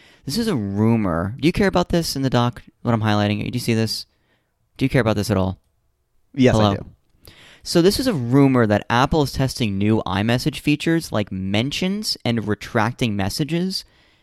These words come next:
Speaker 1: and supposedly it could extend to the Mac app. Supposedly this is, like, an I O S fourteen thing. But, you know, again, it's just a rumor. But, um,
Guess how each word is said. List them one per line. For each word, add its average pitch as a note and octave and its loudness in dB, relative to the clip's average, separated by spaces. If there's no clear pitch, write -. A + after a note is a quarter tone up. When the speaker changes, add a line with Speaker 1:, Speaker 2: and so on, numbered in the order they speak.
Speaker 1:
and C3 -2
supposedly C3+ 2
it G#2 -4
could A#2 0
extend A2 -4
to A2 -2
the F#2+ -4
Mac G2+ -4
app. C3+ -2
Supposedly C#3 4
this A2 -2
is, G#2+ -2
like, G#2+ 0
an G#2 0
I G#2 2
O G2+ 4
S G2 -2
fourteen G#2 -2
thing. C#3 0
But, A#2 -4
you B2 0
know, G2+ 2
again, A#2 0
it's G2+ -6
just D3 -2
a D#3+ 0
rumor. G#2+ 2
But, A2+ 0
um, G#2 -2